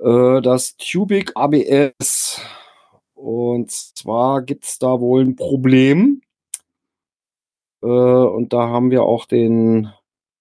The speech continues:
Link zu der P-D-F-Datei, haben wir natürlich auch in unseren Folgennotizen mit verlinkt. Äh, wer also dieses Gerät benutzt, möchte doch bitte einmal eine Überprüfung machen.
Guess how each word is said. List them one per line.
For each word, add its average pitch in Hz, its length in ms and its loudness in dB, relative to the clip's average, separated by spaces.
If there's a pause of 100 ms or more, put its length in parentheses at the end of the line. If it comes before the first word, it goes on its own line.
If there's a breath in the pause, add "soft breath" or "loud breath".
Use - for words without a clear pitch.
(280)
Link 127 420 0
zu 131 140 -4
der 123 240 2
P-D-F-Datei, 143 1000 0
haben 135 180 -2
wir 131 60 -2
natürlich 127 460 -2
auch 127 160 0
in 127 80 0
unseren 120 580 0
Folgennotizen 143 800 0
mit 135 160 -2
verlinkt. 135 720 0 (840)
Äh, 117 80 -4
wer 127 500 2
also 127 240 2
dieses 131 300 -4
Gerät 123 360 0
benutzt, 135 680 0
möchte 135 280 -2
doch 123 120 2
bitte 131 280 -2
einmal 123 280 2
eine 120 160 4
Überprüfung 135 580 -2
machen. 120 380 2